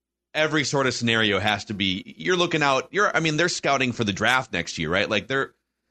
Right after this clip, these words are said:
so is it possible that they've been on the phone with a couple teams just saying, "Hey, listen, like,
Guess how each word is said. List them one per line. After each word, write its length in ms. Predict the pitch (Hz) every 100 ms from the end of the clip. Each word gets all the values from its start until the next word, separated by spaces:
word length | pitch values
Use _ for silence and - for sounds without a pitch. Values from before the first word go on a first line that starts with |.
| _ -
so 280 | 143 123 -
is 180 | 147
it 100 | 139
possible 460 | - 127 139 151 156
that 140 | 143
they've 160 | 127 127
been 120 | 123
on 120 | 117
the 60 | 113
phone 260 | - 110 113
with 100 | 110
a 40 |
couple 260 | 123 110 110
teams 280 | 117 117
just 140 | 107 104
saying, 160 | 110
"Hey, 120 | 127 120
listen, 280 | 127 - 104
like, 240 | 101